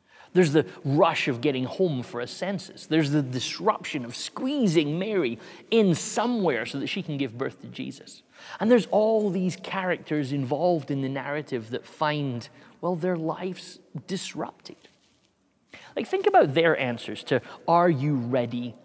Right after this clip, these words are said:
for Christmas?" Like Zechariah, "Are you ready to have a son, John, in your old age?" Mary, "Are, are you ready to become mother to Jesus?" Bethlehem,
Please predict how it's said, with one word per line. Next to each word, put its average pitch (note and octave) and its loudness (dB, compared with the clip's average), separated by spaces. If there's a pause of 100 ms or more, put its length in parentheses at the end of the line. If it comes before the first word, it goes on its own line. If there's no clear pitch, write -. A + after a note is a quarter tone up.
(100)
for - -10
Christmas?" - -6 (720)
Like C3+ -2
Zechariah, G3+ 6 (280)
"Are C#3+ 6
you D#3 8
ready F3 6
to B3+ 4
have B2+ 0
a - -10
son, F#3+ -6
John, D3+ 0
in C#3 -4
your B2 -2
old B2 -4
age?" - -10 (420)
Mary, C3 -2 (340)
"Are, D#3 4 (220)
are D#3 4
you F#3 2
ready E3+ 0
to - -14
become B2 -4
mother A#2 0
to F3 -4
Jesus?" A2 -8 (560)
Bethlehem, D3+ 6